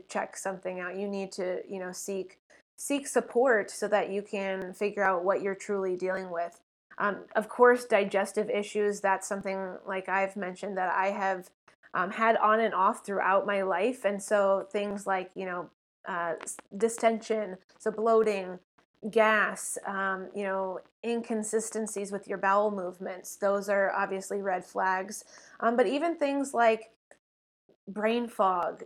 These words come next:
you know, um, skin issues, again, will bring up depression and anxiety. You know, you, you didn't maybe used to, to have those types of things, and now you're feeling really depressed or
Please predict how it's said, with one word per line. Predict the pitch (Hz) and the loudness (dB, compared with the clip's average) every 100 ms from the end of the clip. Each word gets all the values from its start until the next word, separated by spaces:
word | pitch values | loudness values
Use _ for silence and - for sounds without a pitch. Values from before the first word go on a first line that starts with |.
| - | -12
you | 208 | -8
know, | 202 196 190 185 175 | -4 -2 0 0 -2
um, | 202 196 190 185 165 | -2 -2 -2 -6 -8
skin | - - 247 240 | -8 -4 -2 -2
issues, | 208 202 - 196 180 175 - - _ | -2 -6 -6 -6 -6 -8 -14 -16 _
again, | 214 214 220 240 208 196 | -2 2 4 4 2 -2
will | 202 | -2
bring | 202 202 | 0 0
up | 196 190 - | -2 -4 -8
depression | 202 208 214 214 220 | -8 0 0 0 -2
and | 208 208 | -2 -2
anxiety. | 202 196 208 247 214 185 185 | -2 0 4 4 4 0 -4
You | 196 | -6
know, | 190 | -4
you, | 196 185 | -4 -6
you | 202 | -6
didn't | 196 196 202 - _ _ _ 208 | -4 -4 -6 -10 _ _ _ -4
maybe | 202 202 | -2 0
used | 202 202 208 - | 0 -2 -4 0
to, | 202 190 | 2 2
to | - 208 | 0 -4
have | 220 226 247 214 | 0 -2 -2 -2
those | 185 190 185 | -2 -2 -4
types | - 180 - | -6 -4 -4
of | 196 | -6
things, | - 190 190 196 | -6 -8 -6 -6
and | 185 | -4
now | 190 202 | -4 -2
you're | 202 | -2
feeling | 196 208 202 190 | -4 -4 -4 -2
really | 202 208 | -2 -2
depressed | 202 - 220 208 - - | -4 -2 0 0 -2 -6
or | 202 190 | -4 -4